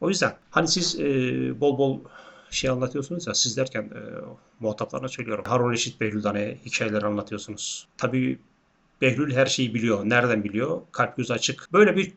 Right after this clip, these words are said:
kültür maalesef türedi. Ulu saydığınız, e, kendiniz, e, nezdinizde muhterem saydığınız insanları bir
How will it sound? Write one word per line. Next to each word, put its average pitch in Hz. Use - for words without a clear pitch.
kültür 131
maalesef 101
türedi. 143
Ulu 180
saydığınız, 107
e, 107
kendiniz, 131
e, 117
nezdinizde 113
muhterem 123
saydığınız 110
insanları 123
bir 196